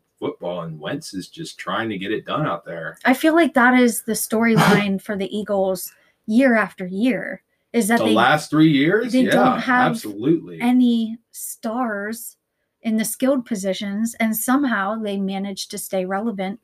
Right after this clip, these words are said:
Speaker 1: Right.
Speaker 2: as a competitor. Now, you're in the worst division in
Speaker 1: In
Speaker 2: the entire
Speaker 1: football,
Speaker 2: league.
Speaker 1: yeah.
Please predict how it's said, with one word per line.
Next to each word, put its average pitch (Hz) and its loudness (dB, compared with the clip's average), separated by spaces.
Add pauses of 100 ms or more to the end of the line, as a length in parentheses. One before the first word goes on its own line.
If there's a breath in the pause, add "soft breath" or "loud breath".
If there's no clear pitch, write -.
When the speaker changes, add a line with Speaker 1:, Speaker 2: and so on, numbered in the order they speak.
Speaker 1:
Right. - -6
Speaker 2:
as 202 -2
a - -8
competitor. 190 -2
Now, 196 0 (160)
you're 220 -4
in 254 6
the 269 6
worst 240 0
division 196 -4 (420)
in 220 4
Speaker 1:
In 240 8
Speaker 2:
the 226 6
entire 208 2
Speaker 1:
football, 190 -2
Speaker 2:
league. 208 0
Speaker 1:
yeah. - -14